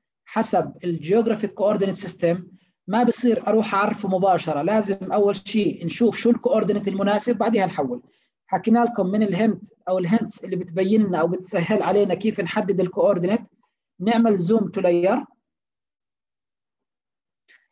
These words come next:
إذا ظهرت عندنا الكوردينيتس من ست منازل زي ما انتم شايفين، ميتين ألف، مية وخمسين ألف، مية وسبعين ألف، راح ن-، نعرف أو راح ي-، يعني ناخذ فكرة إنه هذه مشغولة على أي نظام إحداثيات،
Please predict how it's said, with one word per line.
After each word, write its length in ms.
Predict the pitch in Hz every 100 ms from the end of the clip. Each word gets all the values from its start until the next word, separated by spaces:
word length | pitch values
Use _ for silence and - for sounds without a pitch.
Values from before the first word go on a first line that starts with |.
| -
إذا 120 | 185
ظهرت 340 | 208 254 233 214
عندنا 200 | 220 208
الكوردينيتس 920 | - 185 220 180 175 143 - - _ _ _ _ _ -
من 120 | 175
ست 300 | 196 - -
منازل 420 | 190 190 185 202
زي 140 | 185 190
ما 60 |
انتم 160 | 180 170
شايفين، 360 | 175 170 196
ميتين 340 | 180 180 180 170
ألف، 180 | 202 196
مية 120 | 175
وخمسين 400 | 175 165 180 170
ألف، 180 | 190 202
مية 100 | 180
وسبعين 340 | 170 160 165
ألف، 280 | 196 233 - _ _ _ _ _ _ -
راح 220 | 180 -
ن-، 280 | 208 - 196
نعرف 440 | 233 196 220 -
أو 200 | 190 175
راح 180 | 196 196
ي-، 300 | 185 185 180
يعني 420 | 165 170 175 180 - - _ _ _ -
ناخذ 300 | 208 226 226
فكرة 540 | - 240 202 202 208
إنه 200 | 196 190
هذه 240 | 226 220 202
مشغولة 520 | 196 175 196 226 196
على 180 | 185 185
أي 140 | 226
نظام 300 | 202 196 190
إحداثيات، 640 | 165 180 170 175 175 214